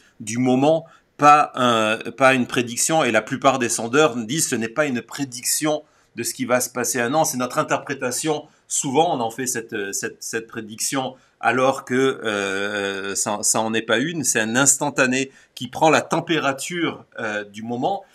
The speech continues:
Et puis, pour les États-Unis, il y a cette spécificité où on se rend compte que la majorité, et moi je le vois au quotidien, la majorité,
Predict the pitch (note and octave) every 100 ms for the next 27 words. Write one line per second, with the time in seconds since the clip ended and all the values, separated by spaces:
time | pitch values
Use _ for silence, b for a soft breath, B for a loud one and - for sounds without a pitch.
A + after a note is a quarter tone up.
0 | b - - C#3+ F3 F3+ - D#3+ D#3+ B2+
1 | C3 C3 A#2+ A#2+ G3 C#3+ A#2 C3+ - -
2 | B2 - - A#2+ B2+ B2 F#3+ C3 B2 -
3 | A2+ A#2 F3+ F#3 - C#3 b b b -
4 | A#2+ B2 D#3 D3 E3 D3+ D#3 E3 E3 D3
5 | - A2 B2+ C3 A#2 A2 G2+ B2+ B2 A#2+
6 | A#2 B2+ D3+ F3 B2 B2 C#3 E3 D#3 D#3
7 | D#3 D3